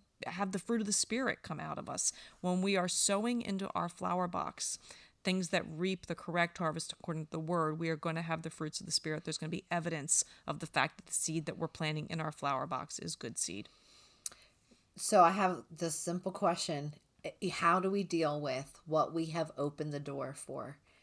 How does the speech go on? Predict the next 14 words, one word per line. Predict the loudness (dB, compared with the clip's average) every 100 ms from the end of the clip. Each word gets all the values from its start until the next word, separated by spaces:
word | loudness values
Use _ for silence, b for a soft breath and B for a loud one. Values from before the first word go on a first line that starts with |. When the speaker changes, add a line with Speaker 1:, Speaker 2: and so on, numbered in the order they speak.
| b
Speaker 2:
How | 2 4
do | 6
we | 2
deal | 2 4 4
with | 4 4
our | 2 2
own | 0 0 0 2
weeds | 2 2 0 -2
that | -2 0 2
we | 0
have | 2 0 0
planted | 0 2 4 2 0
and | -2 0
nurtured? | 2 2 4 4 4 2